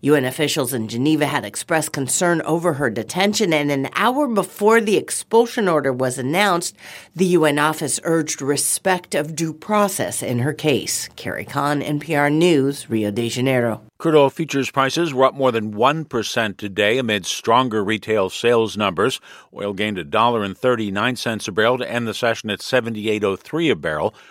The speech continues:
Speaker 2: on the New York Mercantile Exchange.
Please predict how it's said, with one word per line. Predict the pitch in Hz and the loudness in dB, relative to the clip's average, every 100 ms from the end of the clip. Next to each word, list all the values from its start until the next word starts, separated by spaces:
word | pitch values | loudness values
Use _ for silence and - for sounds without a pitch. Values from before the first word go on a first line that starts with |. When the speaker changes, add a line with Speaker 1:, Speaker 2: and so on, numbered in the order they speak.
| - | -20
Speaker 2:
on | - 104 | -14 -12
the | |
New | 104 | -6
York | 107 110 - | -2 -2 0
Mercantile | 117 117 98 85 92 80 | -2 -2 -4 -2 0 0
Exchange. | 64 - - 90 71 55 - - | -6 -10 -4 -4 -4 -10 -12 -14